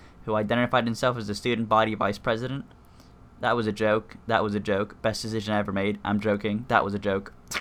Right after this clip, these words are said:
<laughs> A successful dump, explaining his whereabouts, dropping dead wood at the dump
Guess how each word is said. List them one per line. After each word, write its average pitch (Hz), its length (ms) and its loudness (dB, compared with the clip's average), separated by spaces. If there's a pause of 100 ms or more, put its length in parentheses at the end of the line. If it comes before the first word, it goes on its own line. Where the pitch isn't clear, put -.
(120)
<laughs> - 1500 -14
A 147 140 6
successful 226 640 0
dump, 135 400 4 (100)
explaining 131 440 -2
his 120 140 -4
whereabouts, 113 540 2
dropping 110 420 4
dead 104 180 0
wood 101 180 0
at 95 80 -8
the - 60 -12
dump 98 300 0